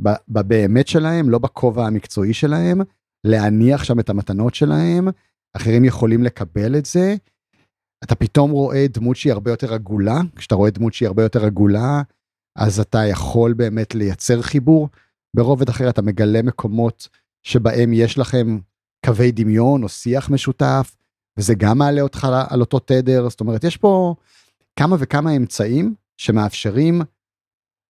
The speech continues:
לייצר את המרחב הזה, שאנחנו קודם כל רואים אחד את השני כבני אדם, מ-, מוצאים את הגל המשותף הזה,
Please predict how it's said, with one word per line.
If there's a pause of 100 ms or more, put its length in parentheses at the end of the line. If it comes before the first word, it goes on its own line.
(100)
לייצר
את
המרחב
הזה,
שאנחנו
קודם
כל
רואים
אחד
את
השני
כבני
אדם, (1400)
מ-, (180)
מוצאים
את
הגל
המשותף
הזה,